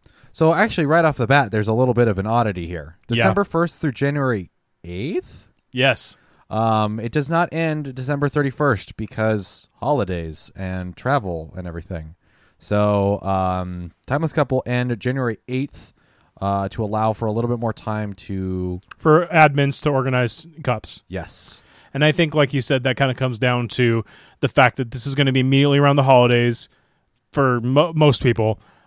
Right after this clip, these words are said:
Speaker 2: Um, the question on my mind is, does that mean once we do roll into January, do they allow people to, A, start next January's cup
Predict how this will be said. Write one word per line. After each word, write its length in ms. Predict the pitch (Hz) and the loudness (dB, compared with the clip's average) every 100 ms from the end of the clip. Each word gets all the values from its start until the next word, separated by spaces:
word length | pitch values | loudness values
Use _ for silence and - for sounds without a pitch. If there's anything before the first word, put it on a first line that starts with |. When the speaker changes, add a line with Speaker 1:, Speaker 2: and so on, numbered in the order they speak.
| - | -2
Speaker 2:
Um, 520 | 127 123 117 107 104 _ _ _ _ _ _ _ _ _ _ _ | 2 2 2 -2 -8 _ _ _ _ _ _ _ _ _ _ _
the 160 | 156 160 | -2 -2
question 400 | - 214 - 190 | 6 6 6 4
on 140 | 180 | 4
my 200 | 156 143 | 4 4
mind 340 | 147 135 127 123 | 4 2 0 0
is, 240 | 131 123 | 0 0
does 180 | 127 120 | -2 2
that 160 | 143 143 | 2 2
mean 360 | 143 135 131 - _ _ - | 2 0 -2 -8 _ _ 0
once 260 | 143 147 | 0 2
we 140 | 160 139 | 2 2
do 240 | 127 151 | 4 4
roll 260 | 147 143 139 | 4 4 2
into 240 | 135 131 | 0 -4
January, 960 | 113 110 135 139 135 127 120 117 113 104 _ _ _ _ | -6 -2 0 2 2 2 2 0 -2 -6 _ _ _ _
do 120 | 135 | -2
they 140 | 139 135 | 2 4
allow 280 | 131 131 131 | 4 4 4
people 440 | 151 147 139 135 | 4 2 2 0
to, 360 | 123 139 123 135 - | 0 -2 0 -2 0
A, 380 | 143 135 147 - _ _ _ | 2 4 2 -2 _ _ _
start 520 | - - 147 139 147 _ - | -10 2 4 4 2 _ -16
next 640 | 139 139 143 143 - 160 | -10 0 0 0 -6 -12
January's 640 | 120 147 180 185 156 139 | -2 2 4 4 4 2
cup 400 | - - 131 131 | -2 -2 0 0